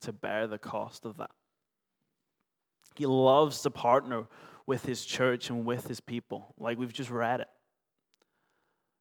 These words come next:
But are we willing to bear the cost? As I was saying earlier, all this stuff is good stuff.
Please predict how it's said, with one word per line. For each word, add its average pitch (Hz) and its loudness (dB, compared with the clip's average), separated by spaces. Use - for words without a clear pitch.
But 113 -6
are 117 -2
we 117 0
willing 113 -2
to - -20
bear 98 -8
the 95 -16
cost? - -20
As 131 -4
I - -6
was 123 -6
saying 127 -2
earlier, 120 -2
all 151 0
this 165 -4
stuff 156 -2
is 123 -6
good 139 -6
stuff. - -4